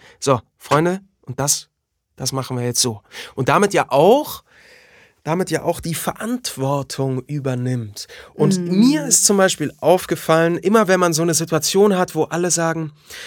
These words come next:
Speaker 1: „Ja, wir sind total offen und wir machen irgendwie alles gemeinsam und jeder kommt hier zu Wort
Speaker 2: Dass
Speaker 1: und
Speaker 2: dann
Speaker 1: alles ist
Speaker 2: schwammig
Speaker 1: super.“
Speaker 2: wird, meinst du?
Speaker 1: Wird's schwammig
Speaker 2: Mhm.
Speaker 1: und oft kriegen sich die Leute irgendwie so in die Haare, weil keiner will auch so
Speaker 2: Mhm.
Speaker 1: richtig Verantwortung
Speaker 2: Verantwortung übernehmen.
Speaker 1: übernehmen.
Speaker 2: Ja.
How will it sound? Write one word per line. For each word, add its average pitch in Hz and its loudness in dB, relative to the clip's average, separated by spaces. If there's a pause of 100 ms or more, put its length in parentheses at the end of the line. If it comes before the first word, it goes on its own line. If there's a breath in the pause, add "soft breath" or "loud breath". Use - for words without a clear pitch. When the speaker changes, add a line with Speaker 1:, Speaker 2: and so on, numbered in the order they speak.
(180 loud breath)
Speaker 1:
„Ja, 165 -8
wir 156 -10
sind 147 -6
total - -12
offen 151 -6
und 135 -4
wir 135 -6
machen 127 -6
irgendwie 131 -6
alles 139 -4
gemeinsam 160 -6
und 151 -8
jeder 185 -2 (240)
kommt 170 -10
hier 151 -16
zu - -10
Wort 180 0
Speaker 2:
Dass 196 2
Speaker 1:
und - -2
Speaker 2:
dann - 2
Speaker 1:
alles 208 4
ist - 4
Speaker 2:
schwammig 202 4
Speaker 1:
super.“ 208 4
Speaker 2:
wird, 208 4
meinst 160 -6
du? 285 -6 (140)
Speaker 1:
Wird's 165 0
schwammig 190 4
Speaker 2:
Mhm. 185 -2
Speaker 1:
und 208 -4
oft - -2
kriegen 208 0
sich 180 -4
die 160 -2
Leute 180 2
irgendwie 170 -2
so 160 -2
in 156 -4
die 143 -4
Haare, 151 0
weil 170 0
keiner 202 0
will 196 4
auch 165 0
so - 0
Speaker 2:
Mhm. 165 0
Speaker 1:
richtig 226 -4
Verantwortung 202 2
Speaker 2:
Verantwortung 165 4
übernehmen. 196 2
Speaker 1:
übernehmen. 185 -4
Speaker 2:
Ja. 185 -6